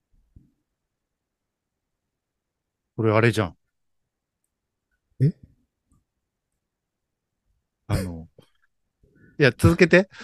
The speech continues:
Speaker 2: <laughs> 何？
Speaker 1: やっぱり後で、後で言うわ。
Speaker 2: <laughs>
Speaker 1: 続けて。
Speaker 2: あのー、
Speaker 1: な-、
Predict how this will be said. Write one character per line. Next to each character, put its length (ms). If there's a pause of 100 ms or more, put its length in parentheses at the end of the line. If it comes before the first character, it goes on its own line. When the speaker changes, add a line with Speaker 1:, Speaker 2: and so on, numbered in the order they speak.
(420)
Speaker 2:
<laughs> 560
何？ 200
Speaker 1:
や 60
っ 40
ぱ 100
り 60
後 240
で、 180
後 240
で 100
言 120
う 20
わ。 100 (100)
Speaker 2:
<laughs> 140
Speaker 1:
続 140
け 160
て。 160 (2250)
Speaker 2:
あ 160
の 640 (100)
ー、 120
Speaker 1:
な-、 20